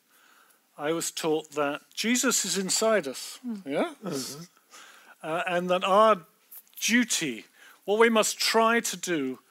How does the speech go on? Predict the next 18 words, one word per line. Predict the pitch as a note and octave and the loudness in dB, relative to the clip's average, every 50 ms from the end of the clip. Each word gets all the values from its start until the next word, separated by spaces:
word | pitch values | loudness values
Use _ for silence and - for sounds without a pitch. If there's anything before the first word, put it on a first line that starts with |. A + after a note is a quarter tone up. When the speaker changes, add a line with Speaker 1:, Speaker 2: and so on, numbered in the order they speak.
| - - - - _ _ _ | -20 -20 -20 -20 _ _ _
Speaker 1:
is | F#3 F3+ E3+ D3+ - | -8 -8 -6 -6 -8
become | - - E3+ - - - G3 G3 F#3+ F#3+ F#3+ F#3+ F#3 E3 D3+ _ _ _ _ _ _ _ _ _ _ _ _ _ _ _ _ - | -8 -10 -10 -10 -2 0 2 2 2 0 -4 -10 -12 -14 -16 _ _ _ _ _ _ _ _ _ _ _ _ _ _ _ _ -4
like | D#3 E3+ F3 F#3+ F3+ - | 0 0 0 0 -2 -6
Jesus | - - E3+ D3+ C3 - - C3 - - - | -8 -6 -4 -4 -4 -6 -8 -8 -10 -10 -10
if | D#3+ - - | -12 -12 -12
we | - D#3+ | -12 -12
can, | - - - D3+ C3 A#2 G#2+ G#2+ G2 _ _ _ _ _ _ _ A3+ G3+ F3+ _ _ _ _ _ _ _ _ _ _ _ | -12 -10 -10 -10 -10 -10 -12 -16 -20 _ _ _ _ _ _ _ -20 -20 -20 _ _ _ _ _ _ _ _ _ _ _
and | C#3+ C#3 C#3+ | -10 -6 -2
live | F3 G3 G#3 F3+ - | 2 2 2 2 0
like | - C3+ B2 C3 - | -4 -6 -6 -6 -12
Jesus. | - - A#2 A2 - - B2+ B2 - - - - - _ _ _ _ _ _ _ _ _ _ _ _ | -14 -16 -16 -16 -16 -18 -18 -18 -20 -20 -20 -20 -20 _ _ _ _ _ _ _ _ _ _ _ _
And | E3 E3+ | -10 -10
of | F3 - | -8 2
course | - A#3+ A#3 - - - | 6 6 6 6 4 0
we | A3 G#3 | 0 2
will | F#3+ F#3+ F3+ | 2 2 0
fail, | - - F#3+ F3+ C#3 A2+ G2 F#2+ G2+ - _ _ _ _ _ | 0 2 2 2 0 0 -4 -10 -16 -20 _ _ _ _ _
yeah? | C#3+ D#3+ G3+ B3 | -8 -4 -4 -4